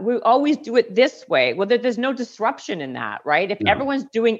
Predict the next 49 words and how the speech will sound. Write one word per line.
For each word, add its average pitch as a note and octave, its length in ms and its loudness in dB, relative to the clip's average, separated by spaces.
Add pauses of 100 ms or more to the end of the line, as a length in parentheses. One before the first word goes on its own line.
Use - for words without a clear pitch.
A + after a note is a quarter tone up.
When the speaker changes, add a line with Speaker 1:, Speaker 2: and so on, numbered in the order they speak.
Speaker 1:
everything A#3 460 0
that - 140 -8
everyone's G3+ 480 -2
doing G3 300 -4
the F3 80 -10
same F#3 440 -8
way G3 260 0
because F3 420 -6 (300)
that's F3 320 2
what F#3+ 160 -4
they F#3 80 0
were E3+ 140 -2
taught, G#3+ 480 4
that's E3 220 2
what - 180 -8
they F#3 100 -2
were E3+ 180 0
learned, F3+ 460 0
that's E3+ 240 0
what F#3+ 180 -4
other G3+ 240 2
people D#3+ 460 -6
did, C#3 340 -2 (340)
then G#3+ 160 0 (120)
where A3+ 340 4
is A3+ 140 2
a G#3 80 -6
disruption? F#3 760 -4
Where F#3+ 280 2
does, A#3 200 0
where G3+ 160 -2
do A#3+ 120 -2
things G#3+ 320 -4
get G#3 260 -2
interesting G#3 580 -6
or E3 100 -2
different? F3+ 440 -6
Or E3 40 -2
when G3 180 -2
do G#3+ 60 -6
you, G#3+ 80 -2
like, G3 200 -2
make F#3 220 -6
a E3 40 -8
change? G#3 600 -8 (320)
Because G#3 260 2 (240)
we A3+ 80 0
get - 220 4
so A#3 440 6